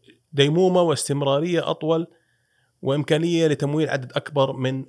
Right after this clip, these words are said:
المحتاجين. الأمر الثاني هو أعطاك، آه، مرونة في الخيارات. قال لك إنه ممكن أنا أعطيك الدعم على شكل إنك تاخذه مقدمًا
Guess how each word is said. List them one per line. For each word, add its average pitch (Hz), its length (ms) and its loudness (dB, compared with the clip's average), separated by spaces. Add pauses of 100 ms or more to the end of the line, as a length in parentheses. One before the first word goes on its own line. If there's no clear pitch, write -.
المحتاجين. 117 580 -8 (680)
الأمر 240 260 0
الثاني 220 320 2
هو 196 120 2
أعطاك، 175 440 -2 (100)
آه، 131 240 0
مرونة 160 320 0
في - 80 -4
الخيارات. - 540 -8 (1400)
قال 214 140 6
لك 202 140 -2
إنه 190 140 0
ممكن 202 280 -2
أنا 180 120 0
أعطيك 175 260 -4
الدعم 156 320 -2
على 139 140 -2
شكل 170 280 -4
إنك 160 160 -4
تاخذه 170 360 -2
مقدمًا 147 580 -4